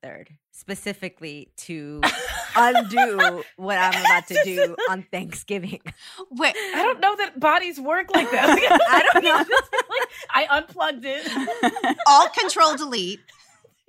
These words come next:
Speaker 2: Yes. That
Speaker 1: I
Speaker 2: day
Speaker 1: feel
Speaker 2: didn't
Speaker 1: like it
Speaker 2: happen
Speaker 1: can't,
Speaker 2: now.
Speaker 1: I feel like it can't hurt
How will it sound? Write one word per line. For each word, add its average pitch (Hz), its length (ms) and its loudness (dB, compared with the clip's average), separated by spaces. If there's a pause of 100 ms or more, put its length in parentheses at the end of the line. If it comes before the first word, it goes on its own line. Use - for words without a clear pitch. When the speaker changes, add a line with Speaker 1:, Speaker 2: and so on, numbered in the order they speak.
(340)
Speaker 2:
Yes. 311 220 -2 (880)
That 185 140 -6
Speaker 1:
I - 60 0
Speaker 2:
day - 60 0
Speaker 1:
feel 539 80 -2
Speaker 2:
didn't 320 160 0
Speaker 1:
like 262 60 -2
it 240 40 2
Speaker 2:
happen 208 160 2
Speaker 1:
can't, 359 160 0
Speaker 2:
now. 170 260 0
Speaker 1:
I 320 80 -6
feel 392 140 -6
like 427 180 -4
it 392 120 -10
can't 269 280 -6 (100)
hurt - 720 -8